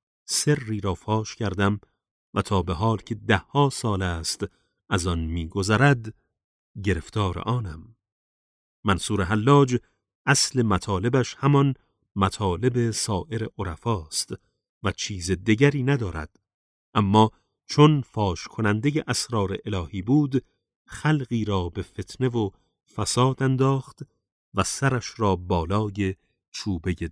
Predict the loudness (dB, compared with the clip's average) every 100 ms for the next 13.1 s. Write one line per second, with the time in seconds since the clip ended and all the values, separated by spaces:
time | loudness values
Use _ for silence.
0 | -2 -2 -2 -6 -18 -20 _ -20 -20 _
1 | _ _ _ _ _ _ _ _ _ -2
2 | 4 4 6 6 6 6 4 -2 _ _
3 | _ _ _ _ 2 2 6 8 8 6
4 | 6 6 6 6 6 6 6 4 2 2
5 | 0 0 2 6 8 8 6 6 6 6
6 | 0 0 -2 0 2 0 -2 -8 -6 0
7 | 0 0 _ 4 6 4 2 0 -2 -2
8 | 0 -2 6 6 6 2 0 0 -4 0
9 | -2 2 6 8 8 6 -4 _ _ _
10 | _ 2 4 4 2 6 8 10 8 6
11 | 4 2 -2 -2 0 0 4 4 4 2
12 | 2 4 4 2 0 -4 -4 -6 -8 -14